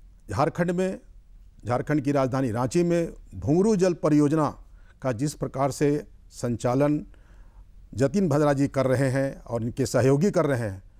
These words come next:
इनको हम रांची दूरदर्शन की ओर से, आपकी तरफ से बहुत बहुत धन्यवाद देते हैं कि इस तरह की परियोजना को ये सफल तरीके से पूरा करें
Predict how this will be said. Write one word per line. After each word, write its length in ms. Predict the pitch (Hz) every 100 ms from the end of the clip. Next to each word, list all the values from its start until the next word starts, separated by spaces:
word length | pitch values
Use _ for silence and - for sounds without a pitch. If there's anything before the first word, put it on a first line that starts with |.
| - - - - -
इनको 260 | 123 123 139
हम 440 | 123 147 147 - - - - 117
रांची 240 | 117 139
दूरदर्शन 480 | 120 127 117 110 131
की 140 | 117
ओर 120 | 123
से, 340 | 117 135 139 - - -
आपकी 300 | 110 113 -
तरफ 240 | 127 120 104
से 120 | 131
बहुत 240 | 107 120
बहुत 140 | 120 104
धन्यवाद 380 | 101 110 131
देते 260 | 147 160 175
हैं 240 | 160 175 - - - -
कि 60 | 160
इस 200 | 180 -
तरह 160 | 202
की 160 | 190 208
परियोजना 580 | - 156 147 143 175 196
को 200 | 190 185
ये 240 | 185 196
सफल 340 | - - 220
तरीके 360 | 214 185 170 180
से 140 | 160
पूरा 240 | 170 156 156
करें 340 | 160 165 208